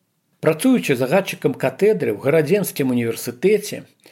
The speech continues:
ён бескампрамісна бараніў ад мясцовых чыноўнікаў старадаўнюю забудову гораду.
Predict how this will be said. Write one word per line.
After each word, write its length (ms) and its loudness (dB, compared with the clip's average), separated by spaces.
ён 320 2
бескампрамісна 920 0
бараніў 580 2
ад 160 -6
мясцовых 600 -2
чыноўнікаў 760 -2
старадаўнюю 800 0
забудову 640 0
гораду. 560 -12